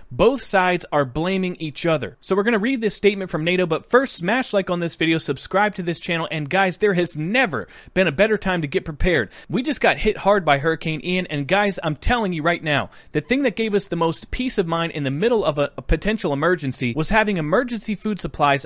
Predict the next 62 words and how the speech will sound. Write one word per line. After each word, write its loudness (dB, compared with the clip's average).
up 0
in 0
our 0
closet 0
ready 0
to 2
go 2
if -4
we -2
needed -2
it. -10
Take 2
my 4
word 4
for 2
it, -2
guys. 2
Do 2
not 2
wait 0
for -4
the -2
emergency -2
to 0
happen. 0
Get -4
prepared 0
now 0
by 2
going 0
to -2
prepare 0
with -4
nick -4
moseder -4
dot 0
com. -2
If -4
you -4
click -2
the 4
link 0
in 0
the -4
description, -2
you -4
can -4
save 0
fifty -2
dollars 2
on -2
a -2
four-week -2
emergency -4
food -4
kit. 0
It -4
ships -2
fast 0
to -2
your 0
door. 0